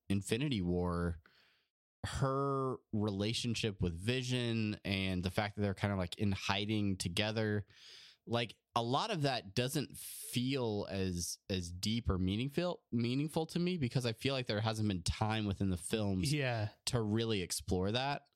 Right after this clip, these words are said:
Speaker 1: So, so this was a good opportunity to kinda dig into what that relationship really was
Speaker 2: Yeah,
Speaker 1: like.
Speaker 2: yeah, y-,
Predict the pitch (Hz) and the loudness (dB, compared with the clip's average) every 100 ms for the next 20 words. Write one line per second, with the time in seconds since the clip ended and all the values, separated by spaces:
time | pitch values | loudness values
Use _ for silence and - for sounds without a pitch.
0 | - - - - - _ - - 131 120 | -20 -20 -20 -20 -20 _ -6 -2 0 2
1 | 117 - - 120 123 143 165 143 110 110 | 0 0 0 0 0 0 0 0 0 0
2 | 107 98 98 - 101 95 90 - 98 85 | 0 0 -2 0 2 2 0 0 -2 -2
3 | 85 101 101 101 87 90 87 - 90 98 | -2 0 0 0 -2 0 -2 -2 -2 0
4 | 92 76 87 90 - 87 85 - 82 78 | -2 -2 -2 -2 -2 -4 -4 -2 -2 -2
5 | 69 185 185 - - 214 190 139 139 175 | -2 -2 -2 -4 -2 0 0 0 0 -2
6 | 170 165 | 0 2